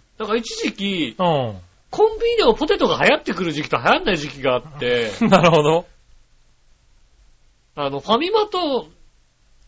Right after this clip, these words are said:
Speaker 1: ミニストップはずっとフライドポテトを置いてるんだけども、
Speaker 2: うん。
Speaker 1: それ以外のところはなんか突然やめたり、突然なんか始めたりするみたいなところがあってね。
Speaker 2: おー。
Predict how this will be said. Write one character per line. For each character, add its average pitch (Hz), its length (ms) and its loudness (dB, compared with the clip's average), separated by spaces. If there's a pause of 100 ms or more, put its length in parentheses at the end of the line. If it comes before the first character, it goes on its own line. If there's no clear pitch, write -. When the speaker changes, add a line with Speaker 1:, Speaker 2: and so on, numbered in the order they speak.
(120)
Speaker 1:
ミ 220 80 -6
ニ 277 120 -4
ス - 80 -12
ト 370 100 -6
ッ 339 60 -6
プ - 200 -8
は 135 340 2
ず 165 140 -10
っ 196 40 -8
と - 180 0
フ - 180 -4
ラ 208 120 6
イ - 20 4
ド 202 80 -2
ポ 208 120 2
テ 180 80 -2
ト 139 120 0
を 120 100 -2
置 156 120 4
い 160 40 -6
て 170 100 -2
る 160 120 -4
ん - 20 -8
だ 123 80 -4
け 104 80 -6
ど 107 80 -10
も、 117 140 -6
Speaker 2:
う 139 480 0
ん。 98 40 -8
Speaker 1:
そ 240 120 -4
れ 359 120 0
以 359 40 0
外 226 160 0
の 147 60 -10
と 156 100 -2
こ 143 80 -4
ろ 135 100 -2
は 135 80 -2
な 160 140 0
ん 143 40 -12
か 110 280 -4
突 - 300 -4
然 330 140 0
や 311 140 0
め 202 100 -4
た 277 100 4
り、 208 100 -2
突 165 240 -8
然 240 180 -4
な 247 80 -2
ん 226 40 -6
か - 100 -10
始 160 180 -2
め 170 60 -8
た 170 80 -2
り 135 80 -2
す 123 100 -10
る 120 100 -10
み 113 60 -14
た 113 100 -8
い 98 40 -6
な 92 40 -12
と 101 80 -12
こ 98 100 -12
ろ 98 60 -10
が 101 100 -10
あ 101 40 -10
っ - 40 -14
て - 180 -18
ね。 117 260 -8
Speaker 2:
お 120 600 0
ー。 - 20 -18